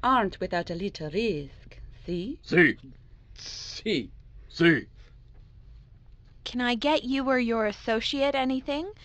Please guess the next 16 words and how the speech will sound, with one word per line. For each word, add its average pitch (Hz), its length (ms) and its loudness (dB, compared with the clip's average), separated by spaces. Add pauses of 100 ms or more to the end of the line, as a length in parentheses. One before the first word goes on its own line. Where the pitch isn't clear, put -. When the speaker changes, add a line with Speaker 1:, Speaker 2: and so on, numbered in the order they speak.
(520)
Speaker 4:
Some 208 340 -2
coffee? 208 600 2 (1120)
Speaker 1:
Coffee 480 480 2
would 320 460 6
be 202 100 0
nice. 180 540 0 (760)
What 494 460 -4
a 208 100 -2
delightful 269 1000 4
girl. 170 540 0 (100)
Speaker 3:
Yes, 139 400 -4 (340)
I've 135 160 -2
always 143 240 0
thought 107 380 -6 (140)
so. 78 280 -12 (1040)
Speaker 4:
<clears throat> 285 1400 2